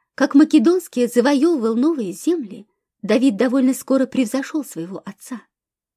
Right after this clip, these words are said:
Но в отличие от великого полководца, познавшего всю горечь неудач,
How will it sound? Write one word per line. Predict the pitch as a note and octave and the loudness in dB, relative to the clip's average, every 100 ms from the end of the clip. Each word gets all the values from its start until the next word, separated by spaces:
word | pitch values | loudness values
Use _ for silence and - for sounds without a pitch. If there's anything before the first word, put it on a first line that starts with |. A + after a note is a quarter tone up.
| _ _ _ _ | _ _ _ _
Но | A3 C#4+ | 2 4
в | |
отличие | D#4 D#4 D#4+ F#4+ - | 4 2 0 0 -2
от | - A#3 - | -2 -2 -2
великого | C4 E4 E4 G3+ | 0 0 -2 -6
полководца, | G3+ G3+ G#3 A#3 E4 - - - _ _ _ _ | -6 -8 -8 -8 -10 -14 -20 -20 _ _ _ _
познавшего | C#4+ A#3+ D#4+ E4+ - C4+ | 2 6 4 2 -2 -4
всю | - D#4+ A#3+ | 0 2 2
горечь | C#4 E4 A3 - | 2 -2 -6 -10
неудач, | G#3 F3+ D4 E4 - | -10 -8 -10 -10 -18